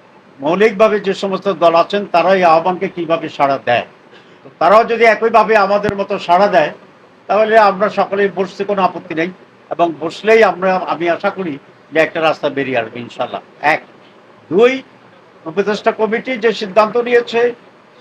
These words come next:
সেটাকে আমরা স্বাগত জানাই, কিন্তু একটা বিষয় যোগ করতে চাই,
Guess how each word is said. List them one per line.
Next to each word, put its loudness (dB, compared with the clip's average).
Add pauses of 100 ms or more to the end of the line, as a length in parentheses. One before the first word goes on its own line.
সেটাকে -2
আমরা 4
স্বাগত 0
জানাই, 2 (560)
কিন্তু 0
একটা 2
বিষয় 0
যোগ 0
করতে -4
চাই, 0